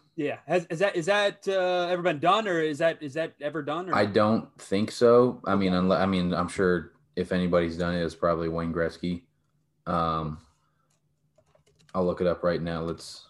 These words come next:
Speaker 1: Okay.
Speaker 2: Art Ross Trophy.
Speaker 1: Sounds good.
Speaker 2: Let's see here.
Speaker 1: B Ross doing a quick, quick search here.
Speaker 2: That's the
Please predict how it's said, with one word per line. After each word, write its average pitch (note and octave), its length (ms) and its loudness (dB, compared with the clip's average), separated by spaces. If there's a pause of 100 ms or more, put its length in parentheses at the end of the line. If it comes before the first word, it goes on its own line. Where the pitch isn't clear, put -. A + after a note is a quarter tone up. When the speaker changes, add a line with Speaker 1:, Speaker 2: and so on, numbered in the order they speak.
(100)
Speaker 1:
Okay. D3 180 -8
Speaker 2:
Art D#2+ 280 -2
Ross D#2 220 -4
Trophy. D#2 560 -8 (260)
Speaker 1:
Sounds A2+ 380 -18
good. B2 180 -12
Speaker 2:
Let's - 180 -12
see D#2+ 220 -4
here. D#2 380 -4 (760)
Speaker 1:
B B2 120 -16
Ross A#2 180 -16
doing C3+ 200 -12
a A#2 60 -14
quick, D3 240 -14 (220)
quick F3+ 240 -4
search F#3+ 380 -4
here. F#3+ 280 0 (2000)
Speaker 2:
That's - 300 -10
the B1+ 380 -4